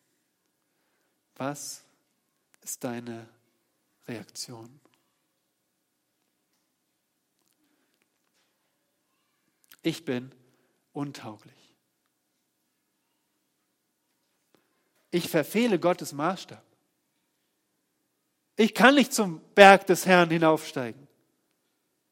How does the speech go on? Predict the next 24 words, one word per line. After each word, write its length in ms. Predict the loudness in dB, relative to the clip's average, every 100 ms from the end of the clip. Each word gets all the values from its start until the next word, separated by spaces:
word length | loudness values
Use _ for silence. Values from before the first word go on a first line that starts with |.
| _ _ _ _ _ _ _ _ _ _ _ _ _ _
Ich 200 | -6 -6
kann 220 | 4 6 6
nicht 180 | 2
an 160 | 0 4
heiliger 380 | 4 4 2 0
Stätte 460 | -2 -4 -4 -10 -12 -18
stehen. 540 | -16 -6 -6 -6 -14 -20 _ _ _ _ _ _ _ _ _ _ _ _
Ich 220 | -4 -4 2
kann 320 | 2 2 4
Jahwe 420 | 6 6 4 -2
nicht 320 | -2 -8 -14 -20 _ _
empfangen, 600 | -4 -4 -2 -2 -2 -6
wenn 120 | -6
er 100 | -6
kommt. 480 | -8 -16 -16 -20 -20 _ _ _ _ _ _ _ _ _ _ _ _ _ _ -16
Wehe 360 | 4 10 10
mir, 460 | 10 8 8 6 -4 -20 _ _ _ _ _
wenn 180 | -2 6
Jahwe 520 | 8 8 6 0 0
heilig 360 | 0 0 -4
ist 360 | -10 -18 -18 -20 _ _ _ _ _ _ -20 -10
und 160 | -8 0
ich 240 | 0 2
nicht, 440 | 2 2 0 -14